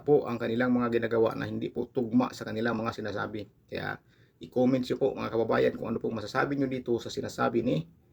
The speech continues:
ah, President Bongbong Marcos. Post po ito ng The Manila Times.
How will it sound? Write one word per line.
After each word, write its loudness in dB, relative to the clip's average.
ah, -6
President 2
Bongbong 2
Marcos. -2
Post -2
po 2
ito 2
ng 0
The 2
Manila 6
Times. 2